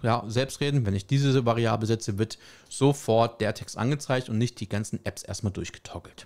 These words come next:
Dann hier ist dann das eigentliche Template, was zur M Q T T-Veröffentlichung dient. Wenn ihr jetzt ein anderes Präfix gewählt habt, dann müsst ihr an der Stelle hier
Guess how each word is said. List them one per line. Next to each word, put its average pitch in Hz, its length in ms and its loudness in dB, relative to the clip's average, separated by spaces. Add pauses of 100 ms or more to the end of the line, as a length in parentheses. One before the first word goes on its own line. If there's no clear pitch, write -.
(160)
Dann 214 320 4
hier 202 260 4
ist - 160 -2
dann 151 240 0
das - 120 -12
eigentliche 110 320 2
Template, 180 560 2
was - 260 -2
zur 110 240 0
M 110 160 -4
Q 117 100 -8
T 98 120 -4
T-Veröffentlichung 170 1200 0
dient. 185 380 0
Wenn 165 160 4
ihr 156 120 -2
jetzt 170 220 -2
ein 175 60 0
anderes 214 280 0
Präfix - 440 -2
gewählt 123 280 2
habt, 104 220 0
dann 113 100 4
müsst 147 180 0
ihr 92 80 0
an 101 200 2
der 147 160 0
Stelle 143 280 2
hier 120 360 4